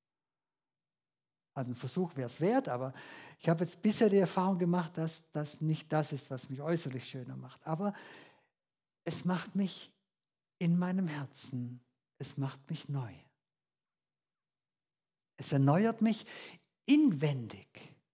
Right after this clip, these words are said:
So wie ich das mit einer Frau in Gülstein im Altersheim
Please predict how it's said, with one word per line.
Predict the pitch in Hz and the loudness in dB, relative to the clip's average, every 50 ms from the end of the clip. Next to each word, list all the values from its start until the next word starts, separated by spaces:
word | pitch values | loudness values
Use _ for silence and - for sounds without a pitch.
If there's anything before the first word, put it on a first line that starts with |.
| _ _ _ _ _ _ _ _ _ _ _ _ _ _ _ _ _ _ _ _ _ _ _ _ _ _ _ _ _ _ _ _ _ _ - - - - - - - | _ _ _ _ _ _ _ _ _ _ _ _ _ _ _ _ _ _ _ _ _ _ _ _ _ _ _ _ _ _ _ _ _ _ -20 -18 -18 -18 -18 -18 -12
So | - - 160 151 | -4 2 6 8
wie | 196 | 8
ich | 240 226 - | 8 6 6
das | 226 196 - | 2 2 2
mit | 196 190 170 | 2 2 4
einer | 170 165 175 175 175 170 165 | 4 4 4 4 4 4 2
Frau | - - - 165 175 196 | 0 -2 -2 0 2 2
in | 190 170 151 | 2 2 0
Gülstein | 185 220 240 - - - 196 185 175 | 0 -2 -2 -4 -6 -6 -4 -2 0
im | 170 151 143 139 139 151 - | 0 0 0 -2 -4 -6 -2
Altersheim | - 156 175 170 180 165 - - 156 156 151 151 | 0 0 2 2 0 -4 -4 -2 -2 0 0 -2